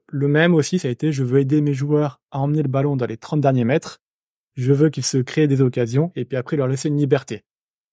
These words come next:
C'est plus ou moins vrai. C'est un peu plus complexe que ça parce qu'on va le voir. Chaque joueur a quand même un rôle prédéfini, euh, quand il arrive dans les trente derniers mètres et, euh, il est,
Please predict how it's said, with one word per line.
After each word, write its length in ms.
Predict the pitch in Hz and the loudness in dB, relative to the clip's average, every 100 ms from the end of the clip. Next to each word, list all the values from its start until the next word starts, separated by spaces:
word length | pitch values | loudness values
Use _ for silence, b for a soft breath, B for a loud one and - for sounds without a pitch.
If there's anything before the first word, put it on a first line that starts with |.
| _ | _
C'est 300 | - - 156 | -12 2 4
plus 400 | 160 - 185 202 | 4 4 6 8
ou 60 | 208 | 8
moins 200 | 190 180 | 8 6
vrai. 260 | 139 170 190 | 6 4 2
C'est 140 | - | -2
un 60 | 135 | -4
peu 100 | 151 | -2
plus 120 | 180 | -2
complexe 400 | 180 175 175 165 | -2 0 0 0
que 120 | - | -2
ça 180 | 139 180 | -2 -2
parce 160 | 175 - | -4 -6
qu'on 120 | 151 | -2
va 100 | 143 | 2
le 60 | 139 | 2
voir. 260 | 143 170 | 2 0
Chaque 280 | - 175 156 | -4 -2 0
joueur 220 | 143 156 | 0 0
a 100 | 143 | 0
quand 100 | 131 | -2
même 100 | 147 | -4
un 60 | 135 | 0
rôle 220 | 147 131 | 0 0
prédéfini, 800 | - 170 156 170 - 175 175 170 | -2 0 2 2 2 4 4 2
euh, 240 | 127 120 117 | -4 -4 -4
quand 260 | 143 135 135 | -6 -8 -2
il 80 | |
arrive 320 | 147 156 156 131 | 0 2 0 -2
dans 120 | 135 | -4
les 140 | 127 | -2
trente 280 | 127 - 165 | -4 -4 0
derniers 260 | 156 147 139 | 2 2 2
mètres 340 | 160 185 - - | 0 -2 -6 -6
et, 240 | 139 131 | -2 0
euh, 220 | 127 120 - b _ _ _ - | 0 -2 -4 b _ _ _ -4
il 160 | 147 | 2
est, 400 | 143 139 135 135 | 6 6 4 0